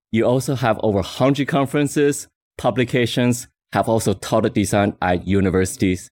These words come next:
and colleges. Can you start by sharing with the audience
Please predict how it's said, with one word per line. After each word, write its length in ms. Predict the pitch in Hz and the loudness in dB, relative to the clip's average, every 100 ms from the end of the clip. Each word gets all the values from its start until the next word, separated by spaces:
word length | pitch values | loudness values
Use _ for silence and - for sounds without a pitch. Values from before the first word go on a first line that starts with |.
| _ | _
and 160 | - 90 | -2 -2
colleges. 680 | - 90 87 82 82 76 - _ _ _ _ _ | 0 0 0 0 0 -2 -8 _ _ _ _ _
Can 280 | - 143 135 | -6 0 2
you 180 | 190 339 | 2 0
start 400 | - - 135 131 | -4 -2 -2 0
by 240 | 120 110 | 2 2
sharing 580 | 104 - - 127 113 123 | 0 -4 -4 0 2 2
with 180 | 107 101 | 2 2
the 40 | |
audience 400 | 95 98 98 95 | 2 2 2 -2